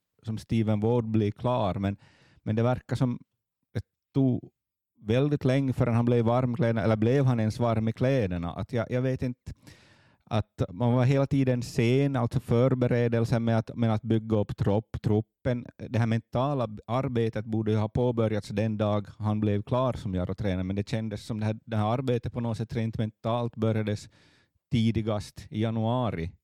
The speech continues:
och då var man hela tiden lite efter. Och,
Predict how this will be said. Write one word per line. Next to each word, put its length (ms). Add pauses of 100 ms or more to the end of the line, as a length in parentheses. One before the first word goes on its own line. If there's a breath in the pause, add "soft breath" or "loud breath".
(200)
och 120
då 60
var 120
man 140
hela 300
tiden 400
lite 420
efter. 580
Och, 160